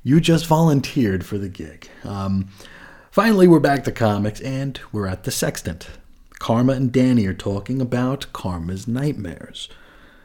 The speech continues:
You see, she's been haunted ever since getting stuck in Cosmar's surreal, warped reality goop bubble over in Russia a few issues back. Uh, she can't remember the dreams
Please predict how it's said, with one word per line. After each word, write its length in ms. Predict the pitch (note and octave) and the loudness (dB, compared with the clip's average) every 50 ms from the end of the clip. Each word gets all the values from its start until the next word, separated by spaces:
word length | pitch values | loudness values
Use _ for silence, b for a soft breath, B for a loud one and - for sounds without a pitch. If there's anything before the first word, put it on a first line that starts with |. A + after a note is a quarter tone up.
| b b b | b b b
You 80 | - | -8
see, 180 | G#2+ - B2+ B2 | -4 -2 -2 -2
she's 280 | B2+ - - G3 F#3 E3 | -2 0 0 -2 0 0
been 120 | E3+ D3 | 0 -2
haunted 560 | C3+ - - F3 F#3 F#3 E3+ - F#2 F2+ E2+ - | -2 2 2 4 4 4 2 0 -6 -8 -8 -8
ever 280 | - B2+ B2+ A#2 B2 | -6 -4 -2 -2 -2
since 220 | A#2+ - B2 A2+ - | 0 -2 -4 -2 0
getting 200 | C3 B2 A#2 A2+ | 0 0 0 -2
stuck 320 | A#2 - - A#2 A2+ - | -2 -4 -4 -4 -4 -4
in 120 | A2+ G#2 | -6 -8
Cosmar's 680 | G#2+ - - A#2+ A#2 A2+ A2 - A#2 G#2+ G#2 G2 G2+ F#2+ | -8 -8 -6 -4 -4 -4 -2 -2 -2 -2 -2 -2 -4 -6
surreal, 760 | - - - - B2+ A#2 A2 A2+ A2+ A2+ A2 G#2+ G#2 G2+ G2 - - - F2 | -6 -8 -4 -4 -2 -2 0 0 2 2 2 2 2 0 -2 -8 -16 -16 -10
warped 320 | G2 G#2+ A#2 B2 B2 - - | -6 -4 -4 -4 -4 -6 -10
reality 520 | G2 G#2 G#2+ A2 G#2+ G#2 G#2 G#2+ G#2 G2+ | -6 -4 -4 -2 -2 -2 -4 -4 -4 -4
goop 400 | F#2+ G2+ - E3 E3 - - - | -2 4 4 4 4 2 -6 -4
bubble 400 | G#2+ G2 F#2+ G#2 G2+ A2 A#2 - | -4 -2 -2 -2 -4 -4 -4 -6
over 260 | F#2+ F#2 F2 F#2 F#2 | -8 -10 -8 -8 -6
in 80 | F#2 F#2+ | -6 -2
Russia 380 | G#2+ C3+ F3 E3+ - - G2 | 0 0 0 0 0 -6 -8
a 80 | F#2 F#2+ | -8 -10
few 260 | - - G2+ F#2+ F#2 | -10 -10 -8 -8 -8
issues 300 | F2+ - - F#2+ F#2 F2+ | -8 -10 -10 -12 -12 -10
back. 400 | F2+ - F#2 G#2 D3 - - - B B B B B B B B B B B B B | -10 -10 -10 -10 -10 -14 -18 -20 B B B B B B B B B B B B B
Uh, 120 | - A#2 | -8 -6
she 140 | B2 - - | -6 -6 2
can't 180 | - A#3 A#3 F#3 | 4 4 4 4
remember 480 | E3 D#3 D#3 F3+ A#3+ C4+ C4+ B3+ A3+ | 0 0 2 2 2 2 2 0 0
the 140 | D3+ G#2 A2 | 0 0 -2
dreams 760 | G2+ - G2+ G#2+ G#2+ G#2 G2+ G2 G2 F#2+ F#2+ F#2+ - - - | -4 -2 0 2 2 2 2 0 0 -2 -2 -4 -6 -10 -12